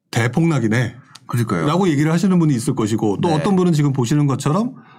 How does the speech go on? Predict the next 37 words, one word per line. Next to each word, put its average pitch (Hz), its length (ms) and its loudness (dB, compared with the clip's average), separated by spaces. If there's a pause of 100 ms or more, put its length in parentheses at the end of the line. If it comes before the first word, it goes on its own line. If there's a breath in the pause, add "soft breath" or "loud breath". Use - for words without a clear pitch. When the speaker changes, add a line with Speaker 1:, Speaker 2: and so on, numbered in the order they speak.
(140 loud breath)
Speaker 1:
"어, 196 200 0
우리 165 240 0
동네 202 200 2
안 135 100 0
떨어졌던데? 190 680 0
이게 175 80 2
뭔 131 180 2
Speaker 2:
네. 147 60 2
Speaker 1:
소리지?" 160 420 0
라는 151 220 0
사람들이 160 340 2
있을 135 240 0
거예요. 110 640 0
그래서 135 160 -2
그걸 190 220 0
보면서 165 200 2
Speaker 2:
네. 170 40 2
Speaker 1:
현상을 226 240 2
봐야 147 160 0
되는 120 120 -2
게 117 80 0
맞다라는 101 440 -2
거죠. 85 240 -10 (460 loud breath)
그리고 180 180 2
Speaker 2:
어. 151 60 2
Speaker 1:
오히려 175 420 0
여기서 160 460 0 (440 loud breath)
기회를 202 380 2
찾을 196 240 0
수 170 140 -2
있다라고 147 460 0
생각을 180 460 0
바꿔먹으셔야 143 640 0
돼요. 92 260 -4
Speaker 2:
아, 120 60 -2 (1080 loud breath)
보면은 165 600 2
이게 123 500 0